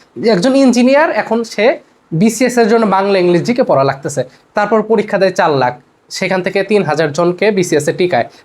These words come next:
বা তিন হাজার জনের জন্য সিট আছে। বাংলাদেশে আসলে আমি যেই জিনিসটা বুঝাইতে চাচ্ছি, বাংলাদেশে কিন্তু আপনাদের সেরকম আসলে মূল্যায়ন নাই,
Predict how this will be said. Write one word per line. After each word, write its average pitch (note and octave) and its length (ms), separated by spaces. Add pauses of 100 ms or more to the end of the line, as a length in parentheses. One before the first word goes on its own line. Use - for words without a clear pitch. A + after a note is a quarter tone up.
বা D#3+ 80
তিন A#3 180
হাজার F#3+ 300
জনের G#3 260
জন্য G3+ 160
সিট A3 260
আছে। C#3 240 (340)
বাংলাদেশে E3+ 500
আসলে G3+ 260
আমি E3 180
যেই F#3 160
জিনিসটা E3+ 280
বুঝাইতে F3 380
চাচ্ছি, F3 260
বাংলাদেশে F3 460
কিন্তু F3+ 180
আপনাদের E3+ 280
সেরকম E3+ 300
আসলে C#3+ 200
মূল্যায়ন F#3 460
নাই, D3 300